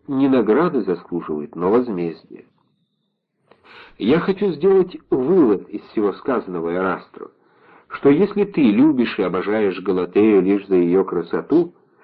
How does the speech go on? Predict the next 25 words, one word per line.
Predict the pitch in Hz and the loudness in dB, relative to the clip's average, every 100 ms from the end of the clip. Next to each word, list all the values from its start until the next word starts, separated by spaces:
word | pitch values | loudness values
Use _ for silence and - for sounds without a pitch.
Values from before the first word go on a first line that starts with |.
| - 95 | -16 -4
намереваешься | 107 104 101 117 120 104 107 | 0 2 2 4 2 0 -2
насладиться | 95 92 - 82 107 175 - 90 | 0 -2 -2 -2 -2 -4 -4 -6
ею, | 78 76 52 50 _ _ _ _ _ - | -4 -6 -8 -10 _ _ _ _ _ -10
и | 92 | 0
если | 117 127 127 | 2 2 0
в | 113 113 | 0 2
этом | 151 131 117 | 0 2 0
одном | 85 104 185 180 | 0 2 2 2
заключается | 180 170 151 - 135 117 - 98 | 0 2 2 2 4 2 0 -6
твоё | 98 92 90 | 2 2 2
чувство | - 87 - - 78 | -2 -8 -8 -10 -10
к | 87 | -8
ней, | 78 62 - _ _ _ _ _ _ | -8 -8 -14 _ _ _ _ _ _
добродетель | 82 92 85 76 101 113 90 | -6 -4 -4 -2 0 0 -4
же | 85 85 | -8 -6
её, | 76 65 67 | -6 -8 -12
незапятнанное | 92 92 98 110 113 113 104 98 95 87 | -10 -6 -2 -2 -2 -4 -6 -2 -4 -4
её | 87 87 98 | -4 -4 -4
имя, | 92 101 117 95 87 | -4 -6 -6 -4 -6
здоровье, | 87 87 95 113 131 107 92 | -8 -6 0 2 2 0 -2
поведение | 101 98 92 113 135 127 104 | -2 -4 -2 -2 0 0 -2
и | |
достоинство | 92 - - 120 120 - 98 | -4 -6 -2 0 0 -2 -6
тебе | 92 85 110 | -6 -4 -4
безразличны, | 104 95 87 82 123 175 - 78 | -2 -4 -6 -6 -6 -6 -8 -16